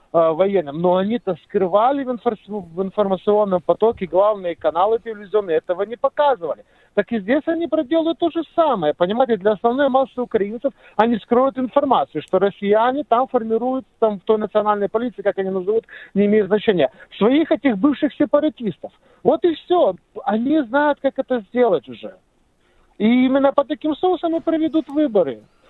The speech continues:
Вот и все. Они так же само, как пров-, они это сделают, как провели разведение войск.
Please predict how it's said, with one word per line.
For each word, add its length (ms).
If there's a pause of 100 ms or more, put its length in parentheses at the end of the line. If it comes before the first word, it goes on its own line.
(140)
Вот 220
и 60
все. 300
Они 200
так 260
же 200
само, 320
как 160 (100)
пров-, 240
они 280
это 180
сделают, 360
как 140
провели 420
разведение 560
войск. 320